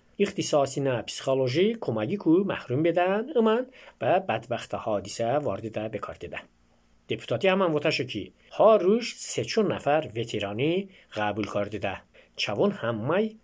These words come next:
پرابلم اینیه. جنگ و رخوه پیش، این پرابلمون حل کرده رو خصوصی گلی تشکیلات اونوه لازم به. سرسته کی گلی یاشات فوندشون اونوه،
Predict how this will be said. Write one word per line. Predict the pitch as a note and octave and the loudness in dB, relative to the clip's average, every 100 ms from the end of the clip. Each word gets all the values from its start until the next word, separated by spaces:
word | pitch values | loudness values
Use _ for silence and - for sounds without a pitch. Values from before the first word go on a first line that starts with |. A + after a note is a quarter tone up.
| _ - | _ -8
پرابلم | A2 G2 C#3 G3+ G3+ | -6 -2 2 2 2
اینیه. | G3+ G3 B2 E2+ - _ _ _ _ - | 2 4 0 -4 -8 _ _ _ _ -4
جنگ | E3 G#3+ A3 | 2 2 2
و | C3+ | 2
رخوه | B2+ B2+ A2+ | 2 2 2
پیش، | D3 G3+ - - _ _ - | 4 4 2 -6 _ _ 0
این | G#3 G#3 | 2 2
پرابلمون | D#3 C3 B2 B2+ F#3 | 2 2 4 2 2
حل | B2+ C#3 C3 | 2 0 2
کرده | G#2+ A2 G3+ | -2 2 4
رو | F#3+ G3 | 6 4
خصوصی | G#3+ C3 - A2+ - A3 | 2 -6 -4 -4 -4 0
گلی | E3 D3+ E3+ | 2 4 2
تشکیلات | F#3+ - - G2+ A2 E3 - - | 0 -4 -4 -2 2 2 -2 -8
اونوه | G#2+ G#2 G#2+ A#2 D3 F3+ - | -4 -2 0 4 4 2 -4
لازم | B2 A#2+ A2+ A#2 | -2 -2 -2 -4
به. | G#2+ G2+ - _ _ _ - | -4 -8 -10 _ _ _ -8
سرسته | - G#3 B3 G#3 | 2 2 2 0
کی | - G3+ B3 | 0 0 0
گلی | - D#3+ | 2 4
یاشات | G#3+ C3 B2 - F#3 - | 4 4 2 2 -2 -2
فوندشون | - E3+ - C3+ C3+ | 0 0 0 -4 -4
اونوه، | C3 A#2 A2 B2 D#3 A#3 | -2 -2 0 0 0 0